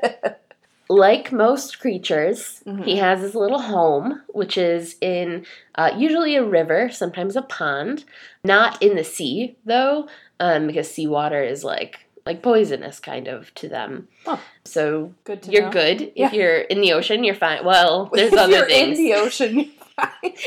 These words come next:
Speaker 1: If there's other things in the ocean that will definitely get you.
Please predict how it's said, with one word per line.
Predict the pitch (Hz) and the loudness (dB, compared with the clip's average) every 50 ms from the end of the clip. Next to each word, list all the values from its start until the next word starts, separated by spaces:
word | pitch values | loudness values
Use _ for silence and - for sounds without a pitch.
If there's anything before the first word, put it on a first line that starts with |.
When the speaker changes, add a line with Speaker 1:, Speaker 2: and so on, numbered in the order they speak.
| 427 - 370 | 0 2 0
Speaker 1:
If | 370 - | 4 4
there's | - 381 - 370 370 - | 4 4 4 2 2 4
other | - 277 269 269 226 - | 2 4 4 4 4 4
things | 196 190 180 180 - | 2 0 0 0 -2
in | 190 185 165 | -4 -2 0
the | 151 - - | 2 2 4
ocean | - - - - 202 170 - - 175 | 2 2 -2 -2 -4 -6 -4 -2 -2
that | 170 - - | -2 0 0
will | 185 180 180 | 0 -2 2
definitely | 180 170 151 156 156 156 147 123 - - 151 160 | 2 4 4 4 2 0 -4 -4 -4 -4 -6 -4
get | 165 160 151 135 - | -2 -2 -2 -2 -2
you. | 147 143 143 - | -4 -6 -6 -8